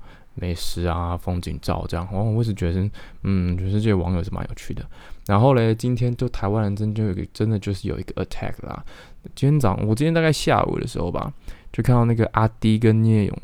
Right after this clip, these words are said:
真，他们就在那个集资平台上面就发了一个集资活动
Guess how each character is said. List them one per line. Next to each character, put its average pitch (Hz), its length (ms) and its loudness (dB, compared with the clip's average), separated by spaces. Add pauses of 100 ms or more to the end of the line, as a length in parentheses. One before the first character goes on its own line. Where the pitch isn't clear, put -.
真， - 340 -6 (600)
他 127 180 2
们 117 100 6
就 113 140 8
在 110 160 8
那 104 180 6
个 95 180 2
集 90 280 -4
资 107 260 -2
平 - 260 10
台 - 220 -4
上 - 260 -12
面 - 80 -8 (540)
就 110 100 0
发 101 220 4
了 95 80 4
一 - 20 2
个 87 140 -4
集 - 300 -10
资 - 240 -6
活 - 360 -4
动 107 240 -2